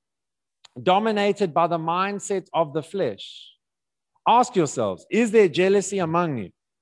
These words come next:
Now think about these questions. Is there jealousy among you? Do you compare yourself with, uh, with others? Do you quarrel like children and end up taking sides? If so, this proves that you are living your lives centered on yourselves,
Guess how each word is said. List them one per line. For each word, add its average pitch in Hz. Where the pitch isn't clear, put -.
Now 156
think 262
about 208
these 185
questions. 147
Is 247
there 254
jealousy 220
among 185
you? 90
Do 143
you 247
compare 240
yourself 220
with, 190
uh, 170
with 180
others? 143
Do 170
you 240
quarrel 254
like 208
children 226
and 185
end 220
up 208
taking 202
sides? 139
If 247
so, 247
this 214
proves 180
that 170
you 190
are 180
living 233
your 220
lives 190
centered 214
on 208
yourselves, 156